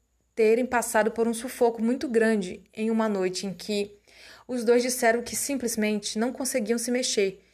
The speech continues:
como se segurassem eles na cama. Ou meu pai ter dado uma cabeçada na parede do corredor quando simplesmente sentiu um empurrão invisível, ou pequenos sustos que passávamos. Minha irmã jamais voltou a dormir no quarto dela sozinha.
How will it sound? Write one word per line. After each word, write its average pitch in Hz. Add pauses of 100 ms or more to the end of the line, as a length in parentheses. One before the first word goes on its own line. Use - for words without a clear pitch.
(320)
como 262
se 247
segurassem 233
eles 220
na 202
cama. 175 (680)
Ou 226
meu 233
pai 233 (200)
ter 240
dado 208
uma 214
cabeçada 233
na 214
parede 202
do 214
corredor 214
quando 208
simplesmente 233
sentiu 233
um 233
empurrão 214 (640)
invisível, 202 (340)
ou 226
pequenos 233
sustos 247
que 233
passávamos. 175 (540)
Minha 220
irmã 220
jamais 226
voltou 254
a 240
dormir 233
no 220
quarto 202
dela 190
sozinha. 165